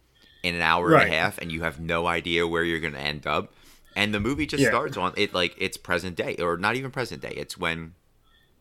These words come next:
Speaker 1: Jason
Speaker 2: Yeah, well,
Speaker 1: Statham
Speaker 2: uh,
Speaker 1: gets the job.
Speaker 2: y-, yeah, yeah,
Speaker 1: And we,
Speaker 2: yeah.
Speaker 1: and we meet Bullitt, um, who didn't think he was gonna be the, the patsy or the, the informant. Did you see him being the,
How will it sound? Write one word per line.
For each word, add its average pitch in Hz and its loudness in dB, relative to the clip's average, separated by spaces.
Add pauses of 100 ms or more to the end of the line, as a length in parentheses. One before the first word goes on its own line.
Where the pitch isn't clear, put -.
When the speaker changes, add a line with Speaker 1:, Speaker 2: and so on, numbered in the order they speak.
(280)
Speaker 1:
Jason 160 4
Speaker 2:
Yeah, 120 10
well, 95 2
Speaker 1:
Statham 139 4
Speaker 2:
uh, 120 8
Speaker 1:
gets - 0
the 90 -6
job. - -4 (1040)
Speaker 2:
y-, 139 0 (460)
yeah, 147 12
yeah, 120 2
Speaker 1:
And 90 0
we, 110 2
Speaker 2:
yeah. 92 -4
Speaker 1:
and 87 -4
we 87 -4
meet 90 -4
Bullitt, 85 2 (140)
um, 76 0
who 82 -4 (1500)
didn't 123 4
think 135 0
he 127 0
was 120 -2
gonna 120 0
be 113 0
the, 110 2
the 101 -2
patsy 110 -2 (220)
or 90 2
the, 90 -6
the 95 0
informant. 98 -4 (300)
Did 90 -2
you 104 0
see 107 -2
him 104 -2
being 98 -2
the, 90 0